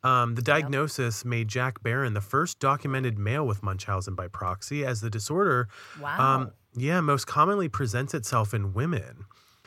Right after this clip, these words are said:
Speaker 1: In March, on March eighteenth, two thousand, the jury found Jack guilty on three counts of first-degree murder, that of his wife, mother, and son, but acquitted, actually, on Ashley's murder charge, which is interesting.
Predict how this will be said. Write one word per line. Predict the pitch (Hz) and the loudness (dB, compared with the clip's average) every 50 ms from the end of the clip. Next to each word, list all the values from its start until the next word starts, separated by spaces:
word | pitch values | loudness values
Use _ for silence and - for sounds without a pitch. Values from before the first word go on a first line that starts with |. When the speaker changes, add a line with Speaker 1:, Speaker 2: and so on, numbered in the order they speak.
| - _ _ | -20 _ _
Speaker 1:
In | 135 135 135 | -4 -2 0
March, | 135 143 151 180 196 - - - - _ | 2 2 2 2 2 -2 -8 -12 -4 _
on | 117 139 143 | 2 4 4
March | 147 156 180 202 - 170 | 6 4 4 4 2 0
eighteenth, | 143 123 - - 131 113 107 101 - | -2 -4 -4 -4 -4 -2 -2 -4 -6
two | - - 123 | -6 -6 -4
thousand, | 101 - 120 123 143 156 - 123 107 | -2 0 0 2 2 0 0 0 -2
the | 104 104 | 0 0
jury | 101 113 113 127 135 | 0 0 0 -2 -2
found | - - 123 117 113 | -2 -2 -2 -2 0
Jack | 101 110 101 101 101 - - 104 98 | 0 0 0 0 0 -2 -6 -10 -6
guilty | 98 120 127 135 - - 110 92 92 | -2 -2 0 -2 -2 -2 -4 -4 -4
on | - 92 92 92 | -4 -6 -8 -8
three | - - 117 143 156 | -6 -4 -4 -4 -4
counts | - - 135 123 123 123 123 | -4 -4 -2 -2 -2 -2 -6
of | 104 | -6
first-degree | - - 110 104 101 - 104 95 98 90 | -4 -2 -2 -2 -2 -4 -6 -6 -6 -6
murder, | 87 104 135 147 143 147 147 143 139 - - - - - - _ _ | -2 0 2 2 4 4 4 2 2 -2 -6 -14 -20 -20 -20 _ _
that | - 131 127 127 | 0 2 2 2
of | 127 107 | 0 0
his | 120 110 98 101 | -2 -2 -2 0
wife, | 110 120 127 127 131 131 - - - - | 2 2 4 4 4 2 0 -4 -6 -4
mother, | 113 107 104 104 101 101 101 | 0 0 2 2 2 2 0
and | 98 92 92 90 - | 0 -2 -6 -8 -8
son, | - - - 147 143 143 139 135 135 135 135 123 104 - _ - - - _ - | -8 -4 0 2 4 4 4 2 0 -2 -4 -6 -6 -10 _ -20 -20 -20 _ -6
but | 117 107 143 131 123 113 | 0 2 4 4 2 0
acquitted, | 117 - - - - - 190 247 302 311 160 120 110 104 104 | -4 -6 -10 -4 0 2 2 4 4 4 4 4 4 2 2
actually, | - 107 104 104 - - - 120 110 107 110 | 2 2 2 2 0 -4 -4 -2 0 0 0
on | 110 110 110 107 101 - | 0 -2 -2 -4 -4 -4
Ashley's | - 110 139 185 214 - - - 139 113 101 101 | -2 0 0 0 0 0 -2 0 0 0 0 -2
murder | 95 92 87 82 85 80 | -2 -4 -4 -6 -8 -10
charge, | - - - - - 58 57 67 82 95 104 - - - | -10 -10 -8 -8 -8 -8 -10 -10 -10 -8 -6 -6 -6 -4
which | 110 104 98 - | -4 -4 -2 -2
is | 104 95 98 | -4 -4 -4
interesting. | 87 85 - 101 92 - - - 92 87 92 113 143 143 | -6 -6 -6 -8 -8 -6 -8 -10 -8 -6 -4 -4 -4 -4